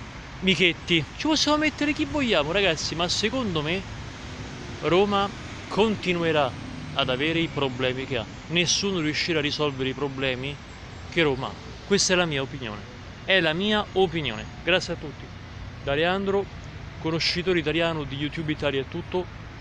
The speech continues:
Ho espresso un mio punto di vista che mi auguro possa trovare il più completo accoglimento da parte vostra e soprattutto vi ho raccontato quello che secondo me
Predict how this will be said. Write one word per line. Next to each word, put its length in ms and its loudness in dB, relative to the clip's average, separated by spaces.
Ho 140 6
espresso 640 2
un 80 -2
mio 120 -2
punto 320 -4
di 80 -2
vista 420 0
che 180 2
mi 220 0
auguro 400 2
possa 420 0
trovare 560 2
il 140 4
più 160 6
completo 640 4
accoglimento 720 0
da 80 0
parte 280 -2
vostra 500 -2
e 120 0
soprattutto 640 2
vi 140 0
ho 60 6
raccontato 640 0
quello 180 -2
che 100 -4
secondo 540 -2
me 240 -6